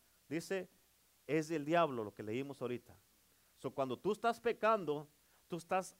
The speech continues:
haciendo los deseos, esos, esos deseos de pecar, esos deseos de hacer lo malo son los deseos del diablo. Y por eso dice, dice Jesús aquí está diciendo, dice,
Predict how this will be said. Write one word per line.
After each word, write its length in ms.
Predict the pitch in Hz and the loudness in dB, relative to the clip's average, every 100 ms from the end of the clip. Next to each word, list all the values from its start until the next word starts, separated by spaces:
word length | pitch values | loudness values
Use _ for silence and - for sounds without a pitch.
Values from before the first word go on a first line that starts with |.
| - | -6
haciendo 640 | 139 - - 165 175 190 | -6 -6 -4 -4 -2 -2
los 280 | 160 131 104 | -2 -4 -2
deseos, 680 | 113 - - 151 170 156 - | -4 -4 -4 -2 -2 -6 -4
esos, 480 | 156 170 226 - - - - | -4 -2 -8 -10 -20 -20 -6
esos 480 | 143 185 240 - 147 | -4 -2 -2 -4 -4
deseos 640 | 143 127 - 160 185 196 | -4 -4 -2 0 2 0
de 100 | 165 | 0
pecar, 420 | 147 117 - 147 160 | -4 -6 -2 -2 -2
esos 260 | 165 185 | -6 -8
deseos 320 | 139 - 165 | -8 -4 -4
de 80 | 139 | -2
hacer 220 | 120 143 147 | -6 -6 -6
lo 100 | 139 | -4
malo 280 | 120 135 143 | -4 -4 -6
son 180 | 143 | -8
los 120 | 147 127 | -10 -10
deseos 360 | 104 120 127 | -12 -8 -8
del 240 | 123 120 95 _ | -6 -10 -10 _
diablo. 520 | 104 113 120 107 101 - _ _ | -4 2 2 2 -8 -16 _ _
Y 80 | 104 | -14
por 160 | 110 117 | -4 -4
eso 140 | 143 | -2
dice, 300 | 139 160 139 - - - | -4 -4 -6 -8 -20 -12
dice 240 | 127 160 | -10 -8
Jesús 420 | 143 117 - 151 | -8 -10 -8 -8
aquí 200 | 151 - | -8 -10
está 140 | 156 165 | -8 -6
diciendo, 440 | 151 - 139 117 | -6 -6 -8 -6
dice, 220 | 113 110 | -10 -10